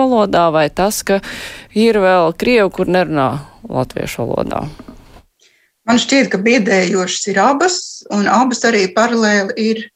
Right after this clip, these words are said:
Speaker 2: jārisina. <laughs> Jāmeklē risinājumi. Uh, piebildīšu tikai vēl pie mediju li-, valodas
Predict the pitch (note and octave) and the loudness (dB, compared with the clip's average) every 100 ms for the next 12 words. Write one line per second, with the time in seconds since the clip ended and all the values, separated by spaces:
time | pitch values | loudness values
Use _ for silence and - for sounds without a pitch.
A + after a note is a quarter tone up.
0 | - G3 B3+ G3+ G#3 - - F3 E3 D#3+ | -4 2 2 2 -2 -6 -8 -6 -6 -8
1 | - - - - _ - - - - - | -16 -20 -20 -20 _ -4 -2 -2 -6 -14
2 | - - - - G#3+ B3 G#3 G3+ G3 G#3 | -18 -18 -14 0 2 4 2 2 2 2
3 | C4 - - - - - - E3+ - _ | 0 -4 -4 -2 -2 -4 -6 -8 -10 _
4 | _ _ _ - - _ - F#3 F3 F3+ | _ _ _ -20 -20 _ -6 -2 0 -2
5 | F#3+ - A#3+ B3 G3+ F#3 G3+ G3 F#3+ - | -4 -2 2 4 4 2 0 -2 -2 -6
6 | A3 G3 F#3 G3+ G#3 F#3+ F#3 F3 _ _ | -2 0 2 2 2 2 0 -8 _ _
7 | _ _ _ _ G3+ F#3+ G3+ B3+ G#3 F#3 | _ _ _ _ 0 2 0 0 0 0
8 | F3 F#3 - _ _ G3+ - G3+ A3 G3 | -2 -8 -12 _ _ -6 -2 0 2 2
9 | G#3+ A3 - - | 0 -2 -6 -8